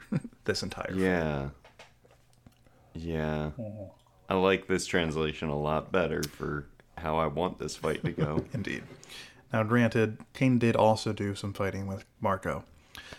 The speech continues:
Speaker 1: but I'm pretty sure he had his flame out that entire time, so I don't think those attached to Marco were doing any real damage to him at that time either.
Speaker 2: Probably not.
Speaker 1: Indeed.
Speaker 2: Yeah.
Speaker 1: So just this one main attack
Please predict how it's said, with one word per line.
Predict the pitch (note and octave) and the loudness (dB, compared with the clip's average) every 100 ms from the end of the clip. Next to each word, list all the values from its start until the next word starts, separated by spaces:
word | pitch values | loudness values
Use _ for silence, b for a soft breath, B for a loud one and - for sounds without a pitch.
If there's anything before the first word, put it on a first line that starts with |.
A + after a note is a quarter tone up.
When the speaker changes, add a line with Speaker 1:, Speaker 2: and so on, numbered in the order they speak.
| B | B
Speaker 1:
but | F#2 F2+ - - | 2 2 0 -2
I'm | A2 | -2
pretty | - E3+ | 2 0
sure | D#3+ C#3+ | 2 0
he | A#2+ | 2
had | A2+ G2 | 0 0
his | F#2 | -2
flame | - G2 F#2 | -2 -2 -2
out | D#2+ - | -4 -4
that | - | -6
entire | - - - | -6 -8 -8
time, | - E2+ C#2+ - | -8 -10 -12 -10
so | A2+ | -6
I | |
don't | A2+ A#2+ | -2 -2
think | A2+ G2+ | -2 -6
those | G#2 G#2+ - - - - - | -4 -4 -6 -8 -14 -14 -8
attached | - G2+ F2+ | -2 -2 -2
to | G2 | -2
Marco | F2 - F#2+ | -2 -2 -6
were | F#2+ | -6
doing | E2+ D#2+ | -6 -4
any | D2 C#2 A#2 | -4 -6 -8
real | A2+ G#2+ D#2 | -4 -2 -2
damage | D2+ C2 - | -4 -6 -8
to | G2+ | -10
him | - | -10
at | - | -8
that | A1+ - | -10 -10
time | - - | -14 -14
either. | - - - - - _ _ _ - _ _ _ - - - B B | -14 -16 -18 -20 -20 _ _ _ -20 _ _ _ -20 -16 -16 B B
Speaker 2:
Probably | C#3 C#3 D2+ | -4 -2 0
not. | C#2+ D2 D#2+ - - | 0 -2 -2 -8 -14
Speaker 1:
Indeed. | - E2+ | -10 -8
Speaker 2:
Yeah. | E2+ - - - | -8 -12 -20 -8
Speaker 1:
So | - | -2
just | - - | -2 0
this | C#3+ A#2 | 0 2
one | G#2+ G2+ | 2 2
main | G2 D#2 | 0 -4
attack | - - - | -6 -8 -8